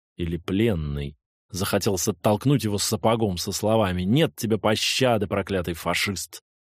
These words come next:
Впрочем, ему бы, скорее всего, это очень понравилось, поэтому пришлось банально отцеплять от себя его пальцы. "Покажите мне картины, иначе я уйду".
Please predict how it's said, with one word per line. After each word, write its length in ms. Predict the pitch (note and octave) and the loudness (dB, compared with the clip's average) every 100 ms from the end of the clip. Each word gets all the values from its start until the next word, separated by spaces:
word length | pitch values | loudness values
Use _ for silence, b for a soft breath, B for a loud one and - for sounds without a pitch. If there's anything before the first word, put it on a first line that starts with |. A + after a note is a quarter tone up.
| _ _ _ | _ _ _
Впрочем, 560 | - - G#2+ G2+ G2+ G2 | -12 -2 -2 0 -2 -2
ему 580 | F#2 G2+ G2+ A2+ C#3 | 0 0 2 2 2
бы, 280 | D3+ C#3+ C#3+ | 2 4 2
скорее 640 | - - A#2+ B2 B2 B2 | 2 0 2 4 4 2
всего, 520 | A#2 - B2 A#2+ B2+ B2+ | 2 0 0 2 4 2
это 380 | G#2 F#2+ F#2+ - | -2 -4 -6 -4
очень 380 | G2+ G#2 - G#2 | -4 -4 -2 -4
понравилось, 920 | F#2 G2 G#2 F#2+ E2 D2 C#2+ C#2+ - - | 0 2 2 2 0 -2 -4 -6 -8 -2
поэтому 460 | E2+ D#2+ D#2+ D#2 | 0 0 -2 -6
пришлось 480 | - D#2+ - G#2+ A#2+ | -6 -6 -2 0 0
банально 640 | F#2+ E2 E2+ G#2 A#2 G#2+ | -2 0 2 2 2 0
отцеплять 580 | F2 - - - E2+ F#2+ | -4 -8 -8 -4 -4 -4
от 100 | F2 | -6
себя 240 | - D#2+ E2 | -8 -4 -4
его 180 | E2+ | -4
пальцы. 500 | E2+ D2 C#2+ - - - _ _ _ _ | -6 -6 -8 -12 -20 -20 _ _ _ _
"Покажите 460 | D3+ F3 F3+ G#3 D3+ | -2 2 2 2 2
мне 120 | C3 | 2
картины, 680 | B2 A#2+ - B2 G2 D#2 D#2 | 2 -2 -2 -4 -2 -2 -2
иначе 420 | A2+ F3+ - E2 | 0 0 -2 -4
я 160 | F2+ C3+ | 0 2
уйду". 480 | E3 B2+ F2+ D#2+ | 2 0 -4 -10